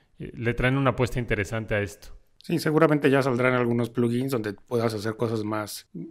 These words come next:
Speaker 2: pues, más fácil, ¿no? Que ya le metes el plugin y ya el display corre por default, por decirlo así.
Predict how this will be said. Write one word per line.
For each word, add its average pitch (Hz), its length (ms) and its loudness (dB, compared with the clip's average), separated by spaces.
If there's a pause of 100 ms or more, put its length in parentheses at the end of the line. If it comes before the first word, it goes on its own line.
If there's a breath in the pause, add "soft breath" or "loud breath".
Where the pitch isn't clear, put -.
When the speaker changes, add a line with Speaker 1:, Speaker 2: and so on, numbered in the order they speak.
(100)
Speaker 2:
pues, 139 160 -2
más 160 180 4
fácil, 123 320 0
¿no? 185 160 -8
Que 107 300 -4
ya 123 100 -2
le 120 120 0
metes 120 240 -4
el 110 80 -8
plugin 139 280 0
y 123 80 2
ya 120 120 4
el 117 120 0
display 110 300 -6
corre 113 260 -4
por 107 180 -8
default, 107 360 -4
por 107 160 -8
decirlo 110 240 -8
así. 107 240 -12